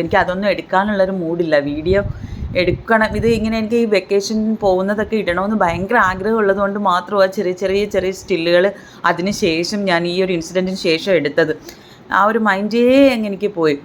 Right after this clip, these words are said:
അത് കഴിഞ്ഞ് ഞാൻ ഡ്യൂട്ടി ഫ്രീ എന്നൊക്കെ ഇറങ്ങി. ഡ്യൂട്ടി ഫ്രീ എന്നൊന്നും പ്രത്യേകിച്ചൊന്നും വാങ്ങിച്ചില്ല കേട്ടോ. കാര്യം, ആ, എന്താ മൈൻഡ് പോ-, ഫുൾ ബ്ലാങ്ക് ആയിരുന്നു. അത് കഴിഞ്ഞ്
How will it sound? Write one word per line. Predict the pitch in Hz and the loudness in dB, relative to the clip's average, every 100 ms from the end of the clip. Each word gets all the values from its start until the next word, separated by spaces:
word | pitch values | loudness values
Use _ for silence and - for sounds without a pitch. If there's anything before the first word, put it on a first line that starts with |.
| - - | -12 -4
അത് | 202 240 | 2 2
കഴിഞ്ഞ് | 233 214 220 | 2 0 0
ഞാൻ | 208 196 | 0 0
ഡ്യൂട്ടി | 190 196 | 0 -2
ഫ്രീ | 202 208 | -2 -2
എന്നൊക്കെ | 208 185 180 | -2 0 2
ഇറങ്ങി. | 160 165 165 | 2 0 -4
ഡ്യൂട്ടി | 151 165 | -4 -4
ഫ്രീ | 185 | 0
എന്നൊന്നും | 202 202 214 | 0 0 -2
പ്രത്യേകിച്ചൊന്നും | 202 180 185 208 202 202 | -4 -2 -2 0 -2 2
വാങ്ങിച്ചില്ല | 160 170 180 202 160 | 2 0 -2 2 2
കേട്ടോ. | 143 147 147 | 2 0 0
കാര്യം, | 147 156 170 - - - - - | 0 -2 -4 -16 -20 -20 -16 -2
ആ, | 175 175 175 185 | 2 2 2 2
എന്താ | 226 247 226 | 4 4 4
മൈൻഡ് | 220 262 285 | 4 4 4
പോ-, | 254 226 - | 2 -2 -2
ഫുൾ | 226 233 254 214 | -2 2 2 4
ബ്ലാങ്ക് | 185 165 185 185 | 4 2 2 0
ആയിരുന്നു. | 147 147 - 165 | 0 -6 -4 -4
അത് | 214 | -2
കഴിഞ്ഞ് | 240 226 220 | -4 -4 -4